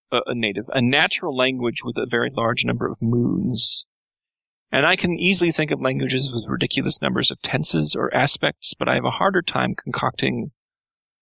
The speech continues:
a list of languages with, you know, a bunch of, an unusual number of moods.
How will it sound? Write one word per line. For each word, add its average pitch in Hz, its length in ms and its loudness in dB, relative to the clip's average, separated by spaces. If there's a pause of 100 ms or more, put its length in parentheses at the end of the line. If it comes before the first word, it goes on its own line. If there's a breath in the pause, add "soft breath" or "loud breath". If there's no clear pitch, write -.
(300)
a 135 60 0
list 127 380 0
of 117 140 0
languages 117 560 2
with, 113 260 0 (500)
you 135 140 0
know, 120 360 0
a 156 60 0
bunch - 240 0
of, 123 120 -4 (560)
an 123 100 4
unusual 143 480 4
number 113 300 2
of 73 120 -2
moods. 107 560 2